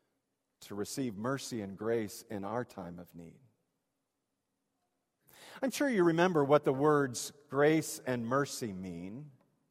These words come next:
right? Grace is receiving what we do not deserve. Mercy is not receiving what we do deserve. And it's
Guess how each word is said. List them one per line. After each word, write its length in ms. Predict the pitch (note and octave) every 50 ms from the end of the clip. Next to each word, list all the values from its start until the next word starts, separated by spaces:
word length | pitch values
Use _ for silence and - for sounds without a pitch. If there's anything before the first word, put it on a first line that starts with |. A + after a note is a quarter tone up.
| _ _
right? 520 | - A#2 C3 E3 G#3+ A#3+ - - - - - _ _ _ _ _ _ _ _ _ _ _ _ _ _ _ _ -
Grace 800 | B2+ C3 E3+ A3 A#3+ A3+ E3 C3 C3 D#3+ D#3 - - - - - - - - _ _ _ _ _ _ _ -
is 560 | D#3+ E3+ F3 F3+ F3+ F3 E3 C#3+ - - - - E3
receiving 560 | E3+ E3 - - - A#3 A#3 G3+ G#3 F#3+ F#3
what 160 | F3+ F#3 F#3+
we 120 | F3 E3+
do 140 | D#3+ C#3+ D#3+
not 260 | D3+ D3+ D3 C#3+ C#3
deserve. 460 | - C#3 A#2 F#2+ G#2 F#2+ F#2 - - - _ _ _ _ _ _ _ _ _ _ _ _ _ _ _ _ _ _ _ _ _ _ _ _ _ _ _ -
Mercy 760 | - F3 G3 A3+ B3+ C4 - - - - D3+ C3 B2+ C#3 D3+ F3
is 420 | F3+ E3 F#3+ G3+ G#3 F3 C#3+ D#3+
not 500 | F3+ F#3+ G#3 A#3+ C4 C#4+ C#4 C4+ - C#3+
receiving 720 | C#3+ D3+ - - - C#3+ B2+ A#2+ B2 A#2+ D#3 F#3 G3+ G3+
what 260 | F3+ F3 F#3+ G#3+ G#3 G3
we 200 | G3+ A3 A3 G3
do 460 | D#3+ D3 G3 A3+ B3 B3+ B3 A#3+ G#3+
deserve. 680 | C#3+ D3 C#3 B2 G#2 - B2 G#2+ F#2 F2 F2 E2+ G#1 - - _ _ _ _ _ _ _ _ _ _ _ _ _ _ _ _ _ _ _ _ _ _ _ _ _ -
And 140 | A2+ A2+ A2+
it's 160 | A2+ - -